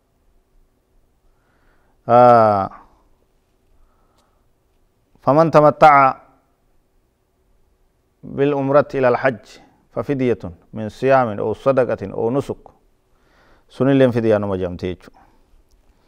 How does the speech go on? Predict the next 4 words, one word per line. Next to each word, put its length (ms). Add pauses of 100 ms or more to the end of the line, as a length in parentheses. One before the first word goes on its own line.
(1400)
Attamattu, 680 (500)
namni 420
umraa 460
godhee 400